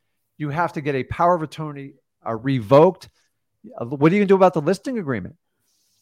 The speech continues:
It's, it's, it's, like, endless. So to unwind them, you're literally gonna spend hours, and you guys are gonna try to figure out how to unwind it yourself without the professional services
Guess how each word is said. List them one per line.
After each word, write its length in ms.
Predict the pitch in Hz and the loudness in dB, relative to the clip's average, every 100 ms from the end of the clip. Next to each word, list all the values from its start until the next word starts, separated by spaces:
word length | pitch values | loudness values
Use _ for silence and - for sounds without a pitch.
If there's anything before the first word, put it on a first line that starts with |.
| - | -10
It's, 160 | 139 160 | -6 -4
it's, 180 | 160 | -6
it's, 220 | 226 202 247 | -6 -6 -4
like, 240 | 214 208 220 | -6 -6 -10
endless. 540 | 247 226 139 - - _ _ | -8 -6 -6 -8 -18 _ _
So 220 | - 202 | 0 2
to 140 | 196 - | 2 0
unwind 540 | 220 254 170 185 208 185 | -4 -4 -2 -2 -2 -6
them, 140 | 151 | -10
you're 140 | 147 143 | -14 -14
literally 500 | 160 190 262 220 180 | -18 -14 -12 -10 -10
gonna 200 | 165 135 | -10 -12
spend 400 | - - 147 127 _ 127 | -14 -12 -12 -14 _ 0
hours, 640 | 156 196 139 95 - - _ _ _ - | 4 4 4 -2 -10 -20 _ _ _ -14
and 200 | 139 143 | -10 -8
you 200 | 156 214 | -6 -2
guys 240 | 202 185 | -2 -2
are 40 | 160 | -4
gonna 180 | 165 147 | -10 -12
try 240 | - 170 | -8 -8
to 80 | 156 - | -8 -8
figure 160 | 180 165 | -2 0
out 100 | 139 | 2
how 80 | 147 | 0
to 120 | 151 | -2
unwind 360 | 143 135 143 131 | -4 -4 -4 -6
it 60 | |
yourself 400 | 127 120 147 127 | -8 -6 -4 -4
without 420 | 127 123 131 135 127 | -6 -4 -2 -4 -10
the 220 | 127 117 - | -12 -12 -16
professional 560 | - - - 143 - 139 | -16 -8 -4 -4 -4 -10
services 560 | - 127 123 - 117 | -8 -8 -8 -10 -12